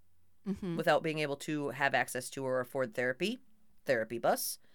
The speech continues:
Speaker 1: I mean, it's working, so.
Speaker 2: All the same, if you're ever in that situation, you find yourself wandering around, especially if you're in the northeastern states, and you see a bus with a zero right on there,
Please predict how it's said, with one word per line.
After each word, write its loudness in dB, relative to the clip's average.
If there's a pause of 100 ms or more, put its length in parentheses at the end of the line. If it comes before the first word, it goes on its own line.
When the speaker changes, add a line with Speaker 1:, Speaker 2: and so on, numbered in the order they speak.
(400)
Speaker 1:
I -2
mean, 2
it's -2
working, -2 (680)
so. -14 (640)
Speaker 2:
All 10
the 2
same, 2 (1000)
if 2
you're 6
ever 6
in 2
that 4
situation, 0
you 0
find 6
yourself 4
wandering 2
around, 2
especially -4
if -4
you're 0
in -2
the 0
northeastern -4
states, -4
and 2
you 0
see -2
a 4
bus 0 (960)
with 0
a -2
zero 4 (1040)
right 4
on 4
there, -2